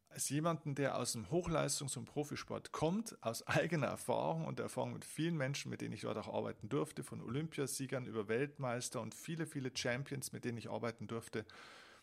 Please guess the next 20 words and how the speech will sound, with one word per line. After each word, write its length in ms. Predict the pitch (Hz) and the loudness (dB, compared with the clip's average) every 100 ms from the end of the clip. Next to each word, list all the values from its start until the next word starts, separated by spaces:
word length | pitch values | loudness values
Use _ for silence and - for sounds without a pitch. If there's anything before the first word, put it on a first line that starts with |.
| _ _ - | _ _ 2
es 260 | 113 - | 2 2
macht 300 | 110 101 - | 0 -2 -6
einen 360 | 107 92 95 98 | -6 -6 -6 -8
großen 640 | 98 101 139 156 143 113 | -10 2 6 6 6 0
Unterschied. 680 | 95 95 - - 71 - - _ _ _ | -4 -8 -8 -8 -10 -14 -20 _ _ _
Nicht 180 | 120 - | -6 -4
nur 100 | 127 | -4
im 80 | 101 | -4
Sport, 420 | - 110 95 - | -6 -4 -6 -4
aber 140 | 104 110 | -4 4
gerade 260 | 170 120 | 6 6
auch 80 | 95 | 0
im 100 | 80 | -8
Sport. 340 | - 92 - - - - - - | -8 -10 -10 -18 -20 -18 -8 4
Ob 200 | 156 151 | 6 6
du 60 | |
versuchst, 760 | 139 110 - 160 - - - - _ _ _ _ _ _ _ | 0 0 2 0 -2 -4 -6 -12 _ _ _ _ _ _ _
nicht 320 | 113 147 143 - | 2 2 2 -2
zu 140 | 131 | -2
verlieren 460 | - 104 120 214 | 0 2 2 0